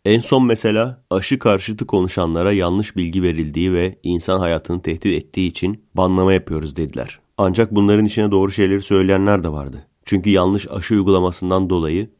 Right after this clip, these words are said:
insanların öldüğü durumlar da oldu. Bunlar birçok gazetede yazdı. Ya da bazı aşıların etkisiz olduğu durumlar da vardı. Yine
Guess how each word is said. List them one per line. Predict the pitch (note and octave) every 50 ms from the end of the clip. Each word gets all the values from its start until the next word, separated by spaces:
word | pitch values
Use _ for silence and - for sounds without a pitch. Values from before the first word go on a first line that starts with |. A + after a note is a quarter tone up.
| _
insanların | - G2 G2 F#2+ - G2 F#2+ F#2+ F#2+ G2 G2 G#2+ G#2+ G#2+ - _ -
öldüğü | G2 G2 F#2 F2+ F2 G#2 G#2+ F#2+
durumlar | G2+ F#2+ F#2+ F#2 G2 G2+ G2+ G2 F#2
da | F2+
oldu. | E2 D2+ C#2+ D#2 D#2
Bunlar | D#2 E2+ E2+ F2+ F2 F2 F2
birçok | F2+ - G3 - -
gazetede | F2+ F2+ E2 F2 E2 F2 E2 E2+ F2+ F2 F2 E2+ E2+
yazdı. | E2+ E2+ E2+ E2+ E2 D#2+ E2 F#2 E2+ D2+ - _ _ _ -
Ya | G2 G2 F#2
da | F#2+ F#2+ F#2 F2+
bazı | F#2 F2 F2+ F2+ F#2 E2+ G2+ F2
aşıların | F2+ - - F2+ F2+ F#2
etkisiz | C#2+ B1+ E2+ - - G2+ F#2+ E2+ F#2+
olduğu | F#2+ E2+ E2+ E2+ D#2+ E2+ E2 F#2 G#2+ G#2 - -
durumlar | G2+ F#2+ F#2+ F#2+ F#2+ G2 G2 F#2+ F#2
da | F#2
vardı. | E2+ E2 E2+ E2 E2+
Yine | F2+ F2+ F2+ F2+ F#2 F2+